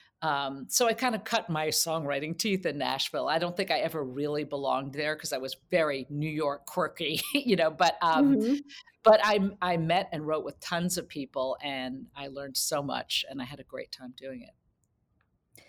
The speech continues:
Speaker 2: It's interesting because I think, you know, what I love about country music is that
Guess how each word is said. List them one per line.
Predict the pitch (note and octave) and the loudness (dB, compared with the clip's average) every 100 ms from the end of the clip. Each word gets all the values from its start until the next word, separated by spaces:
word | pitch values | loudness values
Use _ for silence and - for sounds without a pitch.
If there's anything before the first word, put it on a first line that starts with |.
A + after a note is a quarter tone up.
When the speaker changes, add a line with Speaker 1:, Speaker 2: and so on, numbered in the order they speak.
| - _ _ _ _ | -20 _ _ _ _
Speaker 2:
It's | - A3 - | -4 -2 -2
interesting | - A#3+ - C#4+ G#3 | -2 -2 0 0 0
because | A3 G3+ | 0 -2
I | G3 | 0
think, | - A3+ G#3+ - - _ - | -2 -4 -6 -12 -20 _ -10
you | - F#3+ | -2 0
know, | F3 | 0
what | E3 F3 | 0 2
I | F3 | 4
love | F3+ F#3 F#3 | 4 2 2
about | F3+ F3 - - - - _ _ - | 2 2 0 -4 -16 -20 _ _ -6
country | G#3+ G3 F#3+ | -2 -2 0
music | F3+ E3 F#3 G#3 G#3 | 0 0 0 0 0
is | F#3 | 0
that | E3 E3 - | 0 -2 -4